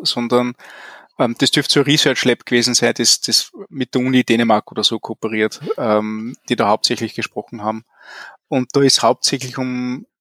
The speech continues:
Portierung von C plus plus Bibliotheken auf Rust gegangen, Integration mit anderen Programmiersprachen,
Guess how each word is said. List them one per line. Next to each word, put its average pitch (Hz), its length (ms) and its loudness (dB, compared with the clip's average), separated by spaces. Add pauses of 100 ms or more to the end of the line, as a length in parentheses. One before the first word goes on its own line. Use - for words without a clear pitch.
Portierung 139 460 0
von 131 160 -4
C - 80 -2
plus 156 240 -2
plus 143 180 -2
Bibliotheken 127 580 -2
auf - 140 -4
Rust 117 240 2
gegangen, 117 380 0
Integration - 520 -4
mit 117 120 -6
anderen 117 320 -4
Programmiersprachen, 131 880 -2